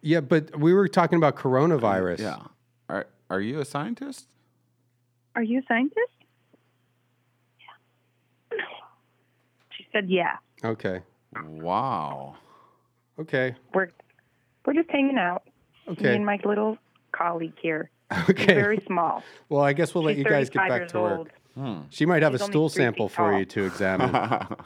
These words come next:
Speaker 3: Yeah. <laughs> Probably.
Speaker 1: Okay. Well, can I say
Speaker 3: I'll
Speaker 1: goodbye
Speaker 3: keep
Speaker 1: to the
Speaker 3: it.
Speaker 1: colleague?
Speaker 3: Yes, you can say goodbye. Give me one second. My colleague has wet hair. Hold on. Oh, wait.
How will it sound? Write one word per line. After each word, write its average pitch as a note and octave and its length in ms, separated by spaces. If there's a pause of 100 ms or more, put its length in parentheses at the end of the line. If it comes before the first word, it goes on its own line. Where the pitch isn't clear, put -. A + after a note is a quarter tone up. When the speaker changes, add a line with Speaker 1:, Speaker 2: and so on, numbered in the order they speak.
(720)
Speaker 3:
Yeah. F3 320 (560)
<laughs> - 540
Probably. E3+ 540 (520)
Speaker 1:
Okay. F2+ 280 (300)
Well, B2+ 280
can B2 140
I A#2+ 60
say G#2+ 120
Speaker 3:
I'll B2 60
Speaker 1:
goodbye B2 260
Speaker 3:
keep B2 40
Speaker 1:
to B2 60
the B2 60
Speaker 3:
it. - 40
Speaker 1:
colleague? C3 480 (1500)
Speaker 3:
Yes, E3+ 120 (100)
you F3 100
can F#3+ 180
say E3 120
goodbye. C#3+ 400
Give - 120
me E3 120
one D#3+ 260
second. - 260 (120)
My F3+ 100
colleague F3+ 440
has E3+ 180
wet E3+ 260
hair. E3 400 (300)
Hold F3+ 160
on. F3 160 (720)
Oh, C4 120
wait. C4 300